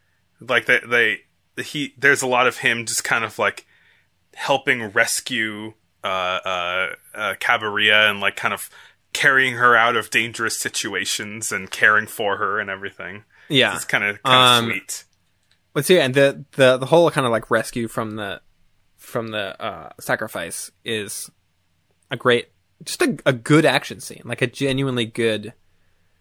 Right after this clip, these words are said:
Speaker 2: tense action scene where Cabiria is saved from the, the jaws of death at
Speaker 1: Yeah.
Speaker 2: the last minute.
Speaker 1: Literally.
Speaker 2: And then, and then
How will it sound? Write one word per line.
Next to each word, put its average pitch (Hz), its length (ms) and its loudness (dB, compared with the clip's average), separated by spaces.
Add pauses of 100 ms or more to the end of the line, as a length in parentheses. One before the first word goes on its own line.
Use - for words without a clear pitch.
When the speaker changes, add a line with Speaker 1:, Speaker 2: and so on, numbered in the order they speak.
(300)
Speaker 2:
tense 131 340 -2
action 120 340 -4
scene 98 420 -14 (1200)
where 110 440 4 (220)
Cabiria 131 480 4
is 113 140 -6
saved 123 380 0
from 117 280 -2
the, 110 260 -2 (200)
the 123 100 -4
jaws 113 440 2
of 110 160 -6
death - 560 -6 (380)
at 101 80 -8
Speaker 1:
Yeah. 113 140 6
Speaker 2:
the 117 60 6
last 123 280 0
minute. 110 380 0 (180)
Speaker 1:
Literally. 98 460 -4
Speaker 2:
And 123 160 0
then, 120 440 4
and 127 180 -2
then 127 260 4